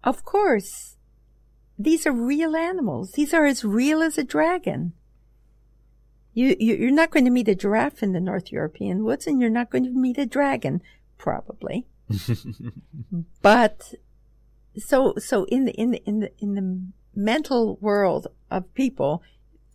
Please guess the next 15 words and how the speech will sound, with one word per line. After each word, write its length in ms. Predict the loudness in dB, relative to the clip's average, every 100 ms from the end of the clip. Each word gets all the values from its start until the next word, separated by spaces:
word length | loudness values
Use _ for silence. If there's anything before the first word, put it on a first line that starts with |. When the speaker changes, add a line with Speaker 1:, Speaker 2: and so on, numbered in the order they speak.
| _ _ _
Speaker 1:
both 280 | 6 6 4 -2
animals 640 | -2 -2 -4 -4 -6 -10 -20 _
are 500 | -6 -2 -2 -4 -8 _ _ _ _ _ -4
real, 380 | 0 0 -2 -4
and 140 | -2
that's 240 | -2 0 2
why 140 | 2
we 340 | 2 2 4
don't 260 | 4 2 0
use 440 | -2 -2 -2 -6 -16 _ _ _
the 100 | -2
word 260 | 2 0 0
imaginary. 720 | 0 0 -2 -4 -4 -2 -4
We, 260 | -2 -4 -6 _ _ _ _ _
for, 220 | 0